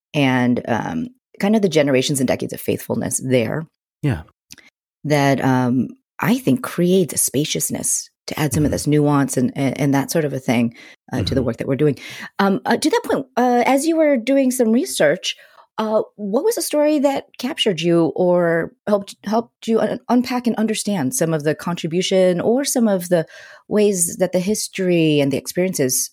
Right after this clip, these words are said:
Speaker 1: shaped, uh, Filipino activists?
Speaker 2: There's a story of a agriculture labor rights activist named Larry Itliong. And his is a story that I feel like I heard over and over again while I was an undergrad and I was a part of a Filipino community,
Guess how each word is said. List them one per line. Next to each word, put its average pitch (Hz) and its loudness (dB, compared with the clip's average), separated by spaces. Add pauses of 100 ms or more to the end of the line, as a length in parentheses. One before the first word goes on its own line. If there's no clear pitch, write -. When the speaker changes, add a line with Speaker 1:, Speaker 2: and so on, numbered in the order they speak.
Speaker 1:
shaped, - -4 (140)
uh, 143 -6 (120)
Filipino - -8 (260)
activists? 123 -10 (380)
Speaker 2:
There's 120 2
a 117 2
story 165 2
of 110 2
a 92 2 (240)
agriculture 107 -2
labor 92 0
rights 90 0
activist 85 -4
named 85 -2
Larry 90 2
Itliong. 101 0 (1200)
And 123 2 (200)
his 269 2
is 311 2
a 220 2
story 131 4
that 107 2 (320)
I 117 -2
feel 180 -2
like 226 0
I 135 4
heard 135 0
over 123 0
and 131 2
over 107 2
again 101 2
while 98 4
I 95 4
was 92 0
an 80 -4
undergrad 85 0
and 87 -2
I 82 0
was 82 0
a 85 0
part - -4
of 85 -2
a 82 2
Filipino 82 -2
community, 80 -6